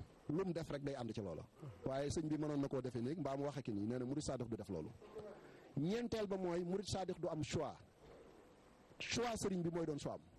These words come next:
Ñeenti critères yooyu yëpp sëñ Massamba làmb woon na ko. Te loolu feeñ na ci moom. Li sëriñ Uwais wax rek, ku dem ba jël sa lépp jox sëriñ bi sa njaboot ak sa lépp,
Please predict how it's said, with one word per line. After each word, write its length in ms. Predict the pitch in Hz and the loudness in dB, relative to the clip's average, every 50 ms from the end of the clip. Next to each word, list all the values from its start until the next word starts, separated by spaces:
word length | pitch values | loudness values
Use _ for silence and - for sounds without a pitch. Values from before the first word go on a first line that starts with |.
| - - - - - - - - - - 160 | -20 -20 -20 -20 -20 -18 -16 -16 -2 2 2
Ñeenti 280 | 185 233 262 254 - 208 | 4 4 2 0 -2 -2
critères 360 | - 214 208 190 196 185 165 | 0 0 0 2 2 2 2
yooyu 180 | 156 156 156 156 | 4 2 4 4
yëpp 220 | 180 208 - - | 2 2 0 0
sëñ 180 | - - 175 170 | 0 0 0 2
Massamba 300 | 160 151 - 139 127 120 | 0 0 -2 -2 -2 0
làmb 180 | 120 123 117 104 | 0 0 0 2
woon 180 | 101 101 92 87 | 0 0 0 0
na 80 | 78 | 0
ko. 100 | - - - - - - - - - - - - - - - - - - - - | 0 -2 -2 -2 -8 -16 -20 -20 -20 -20 -18 -18 -18 -18 -18 -20 -20 -20 -8 -2
Te 100 | - 175 | 0 2
loolu 380 | 180 180 170 165 190 277 330 247 - - - - - | 4 4 6 6 4 4 2 0 -4 -10 -20 -10 -4
feeñ 360 | - - - 202 185 160 147 | 0 0 2 2 2 2 2
na 100 | 143 127 | 2 2
ci 100 | - 123 | 2 0
moom. 260 | 104 92 85 104 147 | 0 0 2 2 2
Li 80 | 202 233 | 2 2
sëriñ 220 | - 247 226 175 | 2 0 0 2
Uwais 240 | 175 165 151 117 135 | 2 2 2 2 0
wax 160 | 127 - - | 0 -2 -2
rek, 120 | 90 85 - - - - - - - - - - | -4 -6 -6 -10 -18 -20 -20 -20 -18 -10 -4 -2
ku 80 | 233 | 0
dem 180 | 220 208 175 165 | 0 0 -2 -2
ba 80 | 156 180 170 | -2 0 2
jël 140 | 202 185 | 2 0
sa 120 | - - 143 | 2 0 2
lépp 180 | 135 202 - - _ _ _ - - - - - - - - - - - - - - - - - - | 2 2 0 -2 _ _ _ -20 -20 -20 -20 -20 -20 -20 -20 -20 -20 -20 -20 -20 -20 -20 -20 -6 -2
jox 140 | 139 180 - - 165 | -2 -2 0 -2 -2
sëriñ 160 | 143 120 107 | 0 0 0
bi 160 | 90 90 82 - - - | 0 -2 -6 -8 -8 -4
sa 140 | - 151 | -2 -2
njaboot 300 | 131 127 127 113 110 101 | 0 0 0 0 -2 -2
ak 80 | 117 - | -4 -4
sa 100 | - 135 | -2 0
lépp, 160 | 135 143 - | 0 0 0